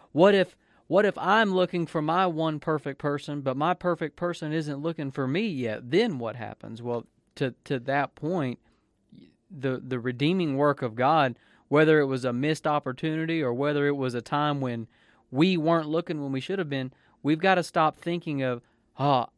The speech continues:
I missed my chance," or "I messed this up. I ruined God's perfect plan for my life." The, the, the comfort that I take from that is, how, how can I, as a small,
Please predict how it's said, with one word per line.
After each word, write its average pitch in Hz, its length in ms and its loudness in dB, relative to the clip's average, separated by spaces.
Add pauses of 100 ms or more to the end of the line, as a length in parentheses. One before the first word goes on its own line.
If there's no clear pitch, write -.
I 135 160 2
missed 143 400 -2
my 131 200 0
chance," - 580 -8 (100)
or 123 380 -2 (260)
"I 139 220 4
messed 143 480 0
this 139 260 -4
up. 127 300 -2 (360)
I 147 180 6
ruined 143 640 0
God's 139 360 4
perfect - 500 -6
plan 127 380 -4
for 120 120 -10
my 107 200 -6
life." 123 480 2 (400)
The, 156 320 2
the, 139 480 2
the 139 140 -4
comfort 190 520 -2
that 147 100 0
I 170 160 2
take 170 320 -4
from 139 180 -4
that 131 220 -2
is, 123 440 -4 (1160)
how, 185 400 2
how 185 320 2
can 175 260 -2
I, 165 440 2
as 135 260 -2
a 127 100 -2
small, 139 760 0